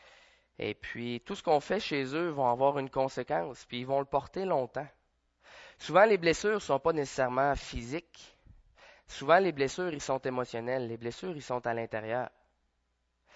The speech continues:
C'est des blessures qu'on va traîner toute notre vie.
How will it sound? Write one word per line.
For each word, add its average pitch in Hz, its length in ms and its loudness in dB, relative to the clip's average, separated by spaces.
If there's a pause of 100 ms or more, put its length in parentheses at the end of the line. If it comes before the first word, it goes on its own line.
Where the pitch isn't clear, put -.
(260)
C'est 135 160 -4
des 143 100 0
blessures 165 400 2
qu'on 165 100 4
va 151 140 2
traîner 160 320 0
toute 190 760 0
notre 127 240 -6
vie. 135 260 -14